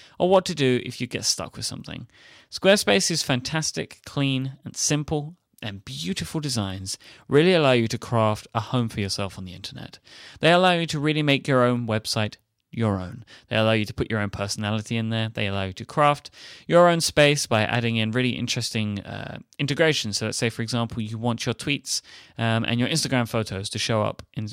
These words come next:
on your Squarespace website. It's very easy to do that. You just plug in your account information and you can drag and drop the content blocks in, format them the way that you want, and it's, and you're done. That's it. And they'll be there.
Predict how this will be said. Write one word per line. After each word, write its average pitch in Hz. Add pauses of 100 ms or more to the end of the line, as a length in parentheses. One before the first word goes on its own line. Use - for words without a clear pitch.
on 113
your 101
Squarespace 104
website. 127
It's -
very 117
easy 113
to -
do 113
that. 113
You -
just 104
plug 113
in 113
your 101
account 110
information 117 (380)
and 107
you 101
can 101
drag 120
and 98
drop 113
the -
content 117
blocks -
in, 170 (360)
format 151
them 123
the 113
way 113
that -
you -
want, 156 (500)
and 110
it's, - (120)
and 107 (800)
you're 120
done. 156 (100)
That's 110
it. - (240)
And 113
they'll 113
be 139
there. 101